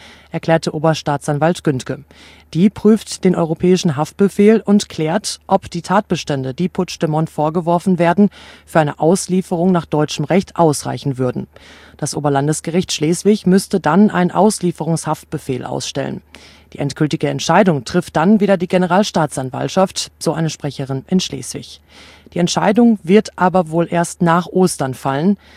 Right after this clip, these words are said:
Die Feiertage verbringt der ehemalige katalonische Regionalpräsident also voraussichtlich in Schleswig-Holstein.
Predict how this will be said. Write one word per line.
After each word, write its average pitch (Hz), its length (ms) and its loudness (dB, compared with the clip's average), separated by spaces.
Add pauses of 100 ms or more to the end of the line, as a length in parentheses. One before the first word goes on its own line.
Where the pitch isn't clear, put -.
(260)
Die 175 60 -6
Feiertage 139 560 2
verbringt 160 560 -2
der 165 120 -2
ehemalige 170 560 0
katalonische 156 720 -2
Regionalpräsident 147 920 -4
also 156 300 -2
voraussichtlich 143 960 -4
in 170 100 0
Schleswig-Holstein. 143 920 -4